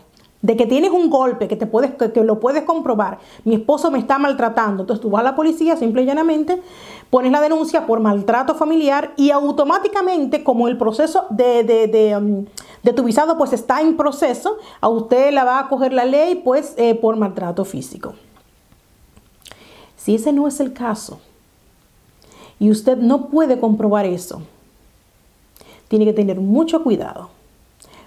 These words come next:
porque a la hora de usted ir a la policía, como le dije al principio, le van a poner entonces ese caso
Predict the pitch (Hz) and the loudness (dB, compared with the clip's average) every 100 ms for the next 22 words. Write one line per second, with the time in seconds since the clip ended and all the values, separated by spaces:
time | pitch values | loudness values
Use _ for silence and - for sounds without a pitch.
0 | - 208 214 214 247 311 302 254 240 226 | -2 0 2 2 2 0 0 0 2 0
1 | 220 214 339 359 220 196 214 208 208 214 | 0 0 0 0 0 2 2 2 0 0
2 | 302 311 330 339 - 226 214 202 220 226 | 0 2 0 -2 0 2 2 2 0 0
3 | 226 220 214 214 214 202 208 220 214 233 | 0 2 2 2 0 -2 -4 -4 -2 0
4 | 277 277 415 | -2 -2 -8